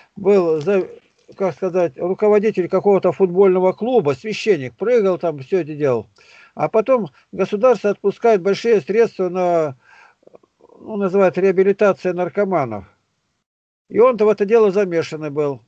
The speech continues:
Ему сказали: "Отстань, ты своими поп-делами занимайся-то". А он нет. Ну и, ну и вот там его все, может быть, все и судьи подкупили, и людей. Там миллионы и миллионы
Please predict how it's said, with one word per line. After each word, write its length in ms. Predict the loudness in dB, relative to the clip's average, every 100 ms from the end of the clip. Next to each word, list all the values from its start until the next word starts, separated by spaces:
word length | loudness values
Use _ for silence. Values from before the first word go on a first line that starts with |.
| _ _
Ему 260 | -12 -6 -6
сказали: 440 | -2 0 2 4
"Отстань, 400 | 2 0 -2 -2
ты 120 | -2
своими 480 | -4 -2 0 -2 -4 -8 -2
поп-делами 560 | -2 2 2 2 0
занимайся-то". 840 | -4 -6 -6 -4 -6 -8 -10 -2
А 40 | 0
он 200 | 0 -2 -8
нет. 240 | -6 -6 _ _ _ _ _ _ _
Ну 320 | -16 -12 -8
и, 120 | -6
ну 120 | 0
и 120 | 2
вот 200 | 4 2
там 200 | 2 0
его 260 | 2 0 -2
все, 320 | -2 -2 -2
может 300 | -2 -2 -2
быть, 100 | -4
все 160 | 0 0
и 100 | 0
судьи 340 | -2 -4 -2
подкупили, 640 | -4 -4 -4 -2 0 0
и 180 | 0 0
людей. 480 | -2 0 2 2 0 _ _ _
Там 240 | -2 -2 0
миллионы 420 | 2 4 4 2
и 40 |
миллионы 640 | 0 2 2 2 -4 -8